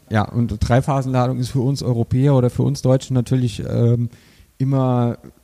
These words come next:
das Argument, weil wir haben alle Drehstrom zu Hause und wir wollen auch schnell zu Hause laden und wenn man dann irgendwie an einer Phase rumnuckelt, dauert's halt irgendwie sehr lang.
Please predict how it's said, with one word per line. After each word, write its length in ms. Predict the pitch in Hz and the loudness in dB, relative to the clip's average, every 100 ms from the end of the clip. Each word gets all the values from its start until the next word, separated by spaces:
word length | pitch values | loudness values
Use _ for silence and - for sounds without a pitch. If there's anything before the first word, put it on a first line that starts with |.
| - | -6
das 440 | - 127 - - - | -2 -2 -4 -12 -2
Argument, 420 | 120 123 120 143 | 0 2 2 2
weil 140 | 131 123 | 2 4
wir 60 | 127 | 2
haben 120 | 117 | 2
alle 380 | 127 131 127 - | 2 2 0 0
Drehstrom 480 | 139 139 - 135 | -2 -2 -2 -4
zu 160 | 131 127 | 0 2
Hause 260 | 120 143 143 | 2 2 -2
und 140 | 131 | -2
wir 120 | 127 | -2
wollen 220 | 117 131 | 2 2
auch 160 | 123 123 | 2 -2
schnell 260 | - 123 127 | 0 -2 -2
zu 140 | 123 | 0
Hause 240 | 123 127 117 | 2 0 0
laden 360 | 107 127 147 | 0 0 0
und 100 | 127 | -2
wenn 100 | 120 | 0
man 120 | 120 | 0
dann 200 | 113 113 | 0 0
irgendwie 360 | 117 120 117 123 | 0 -2 0 0
an 100 | 113 | 2
einer 220 | 117 120 | 0 0
Phase 320 | 117 120 131 | 0 0 0
rumnuckelt, 600 | 123 131 135 143 147 139 - - - - - - - | 0 -2 -2 -2 0 -2 -4 -20 -20 -20 -20 -14 -2
dauert's 360 | 113 127 - | 2 2 2
halt 160 | 107 98 | 0 0
irgendwie 260 | 104 98 98 | 0 -2 -4
sehr 200 | 92 104 | -2 -2
lang. 260 | 98 98 | -2 -6